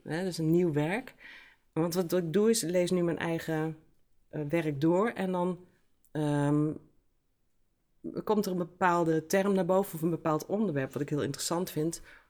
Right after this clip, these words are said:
Of ik lees terug wat ik geschreven heb, denk, "Oh ja, dat is een mooi thema." En dan ga ik voortborduren op dat thema. Bijvoorbeeld, ik heb nu een leitmotief geschreven over het hele werk.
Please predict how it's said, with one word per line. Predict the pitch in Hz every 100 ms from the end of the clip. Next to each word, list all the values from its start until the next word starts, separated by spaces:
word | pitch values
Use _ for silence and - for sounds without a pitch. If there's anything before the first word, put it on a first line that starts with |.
| _
Of | - 175 160 -
ik | - 143 -
lees | 139 139 147 143 - - -
terug | 147 160 143 -
wat | 139 139
ik | -
geschreven | - 147 139
heb, | - 156
denk, | - -
"Oh | 233 175 165
ja, | 185
dat | 190 185
is | 170
een | 170
mooi | 151 151
thema." | 202 190 139 175 - - -
En | 180
dan |
ga | 185 185
ik | 185
voortborduren | - 202 202 185 156 170 151
op | 147
dat | 127
thema. | - 123 117 - _ _
Bijvoorbeeld, | - 139 147 151 147 147 - - - -
ik | -
heb | 139
nu | 131
een | 120
leitmotief | 120 151 175 151 143 160 -
geschreven | 160 - 165 170 170 - -
over | 151 147 151
het | 139 143
hele | 143 147 143
werk. | 143 147 -